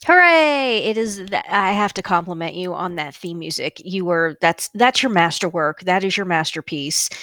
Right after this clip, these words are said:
That's the, that's gotta be one of the best intro theme music bumpers of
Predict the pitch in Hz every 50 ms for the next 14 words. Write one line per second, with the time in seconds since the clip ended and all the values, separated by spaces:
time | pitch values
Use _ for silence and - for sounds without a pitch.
0 | - - - - _ - 202 202 196 - - - 220 185 185 185 - 208 202 -
1 | - 214 202 262 262 247 233 226 202 190 170 156 180 165 147 131 127 104 - _
2 | _ _ _ _ 190 196 202 202 202 190 185 185 170 170 170 175 190 208 202 196
3 | 170 180 170 160 147 147 - - - - - - - - - - - - - _
4 | _ _ _ _ 240 226 208 202 - 214 208 202 196 190 185 185 175 175 - _
5 | _ _ _ _ _ _ - - - - 233 208 208 190 190 190 185 185 165 180
6 | 170 - - 170 160 156 180 160 160 - 160 156 147 151 156 - - - - -
7 | _ _ _ _ _ - 180 175 165 160